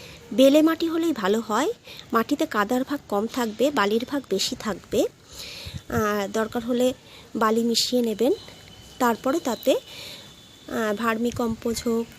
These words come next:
গোবর সার, উম, নিমখোল, হাড়ের গুঁড়ো, শিংকুচি, এগুলো দিয়ে মাটিটা তৈরি করে নিয়ে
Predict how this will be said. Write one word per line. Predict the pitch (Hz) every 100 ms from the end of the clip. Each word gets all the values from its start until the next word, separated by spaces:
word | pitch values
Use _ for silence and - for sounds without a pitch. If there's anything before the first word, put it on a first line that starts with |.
| -
গোবর | 233 220 220
সার, | - - 220 226 240 262 - - - - - - - - - - - 285 -
উম, | 220 208 208 220
নিমখোল, | 262 247 - 233 220 214 214 240 - - - -
হাড়ের | - 254 240
গুঁড়ো, | 233 233 220 220
শিংকুচি, | - 262 247 220 - 294 294
এগুলো | 220 220
দিয়ে | 208 214 214 392 - - - - -
মাটিটা | 214 190 202 220
তৈরি | 226 208
করে | 202 220 233
নিয়ে | 240